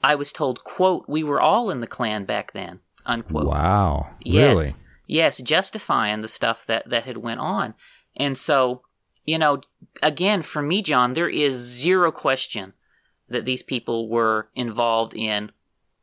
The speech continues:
Speaker 1: the Klan, you know, ex-
Speaker 2: Mm-hmm.
Speaker 1: exactly what all they were doing, exactly the extent of it. I,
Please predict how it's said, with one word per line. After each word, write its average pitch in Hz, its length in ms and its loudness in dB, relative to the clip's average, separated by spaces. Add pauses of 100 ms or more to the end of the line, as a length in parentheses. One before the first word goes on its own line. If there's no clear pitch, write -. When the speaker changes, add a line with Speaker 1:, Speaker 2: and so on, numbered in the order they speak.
(1080)
Speaker 1:
the 131 60 -10
Klan, 131 540 -6
you 120 160 -8
know, 117 180 -2 (340)
ex- 76 220 2
Speaker 2:
Mm-hmm. 71 100 -2
Speaker 1:
exactly 123 480 -2
what 107 260 -2
all 165 180 0
they 180 160 -6
were 180 120 -6
doing, 202 380 -4
exactly 127 560 -2
the 120 120 -4
extent 147 420 -4
of 156 160 0
it. - 80 -4
I, 127 180 -4